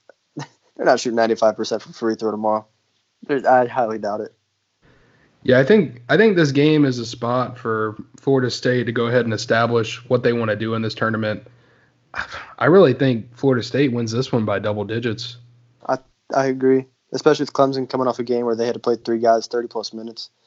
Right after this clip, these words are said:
Speaker 2: Yeah.
Speaker 1: In a tightly contested game against Miami, Florida State's well rested. They're gonna be motivated to play a team that they lost
Speaker 2: Mm-hmm.
Speaker 1: to. They might, they,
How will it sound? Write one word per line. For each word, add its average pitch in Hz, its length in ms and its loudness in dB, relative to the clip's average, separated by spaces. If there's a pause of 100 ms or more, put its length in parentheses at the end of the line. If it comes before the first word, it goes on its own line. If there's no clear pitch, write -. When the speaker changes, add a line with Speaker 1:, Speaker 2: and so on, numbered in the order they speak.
(160)
Speaker 2:
Yeah. 117 220 0
Speaker 1:
In 113 40 -2
a 107 40 -6
tightly 131 280 4
contested 135 400 0
game 123 200 2
against 117 260 -2
Miami, 107 480 -2 (500)
Florida 123 260 2
State's - 280 -6
well 131 280 4
rested. 135 400 0
They're 123 120 -4
gonna 135 160 -2
be 131 100 -4
motivated 123 600 -6
to - 60 -20
play 113 220 -6
a 110 40 -10
team 117 280 -12
that 113 100 -12
they 113 100 -10
lost 110 280 -4
Speaker 2:
Mm-hmm. 117 280 -2
Speaker 1:
to. 107 60 -18 (680)
They - 80 -6
might, 131 280 -2 (120)
they, 143 200 0